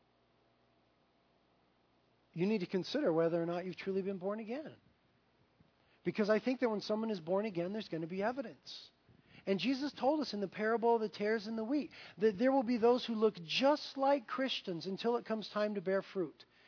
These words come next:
which is the only time that they're discernible. And there are always people within the church and within the community of faith in Jesus Christ that can talk the talk. They know the Christianese. They know when to show up and where to sit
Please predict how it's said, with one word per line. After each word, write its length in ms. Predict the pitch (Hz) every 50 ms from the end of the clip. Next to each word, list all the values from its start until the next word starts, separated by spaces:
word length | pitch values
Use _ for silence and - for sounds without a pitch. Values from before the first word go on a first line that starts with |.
| - - _
which 140 | - 160 -
is 120 | 180 165 160
the 80 | 190
only 180 | 202 226 254 220
time 240 | - 220 214 208 208
that 120 | 196 180
they're 120 | 190 202
discernible. 600 | 190 208 202 - - 269 311 311 269 156 139 - - _ _ _ _ _ _ _ _ _ _ -
And 140 | 214 208 214
there 220 | 226 226 214 214
are 80 | 214 202
always 520 | - - 240 254 269 302 311 311 277 220 -
people 320 | - - 269 220 - 240
within 260 | 220 208 175 208 233 247
the 100 | 285 247
church 380 | - - 254 254 - - - - - - -
and 140 | 196 202 196
within 280 | 196 185 - 233 247
the 80 | 277 -
community 520 | - - 220 233 240 240 240 226 233 233
of 80 | 220 -
faith 300 | - 226 233 233 - -
in 100 | 220 196
Jesus 340 | 180 214 220 196 208 202 -
Christ 580 | - - 202 185 160 143 - - - - - - _ - - - - - -
that 160 | 196 214 196
can 180 | - 196 185 170
talk 420 | - - - 226 226 254 269 - - - - _ -
the 120 | 185 226 220
talk. 380 | - - 202 165 135 - - - - - - _ _ _ _ _ _ _ _ _ _ _ _ -
They 120 | 190 196
know 280 | 196 190 202 220 247 254
the 80 | 254 -
Christianese. 720 | - 269 262 - - 277 277 254 254 240 196 160 139 170
They 100 | 180 175
know 220 | 180 190 208 226
when 200 | 240 247 254 247
to 100 | 269 247
show 260 | - - 254 240 233
up 220 | 240 254 262 254 220
and 140 | 196 190
where 180 | 190 208 226 233
to 80 | 226 214
sit 360 | - - 233 233 233 -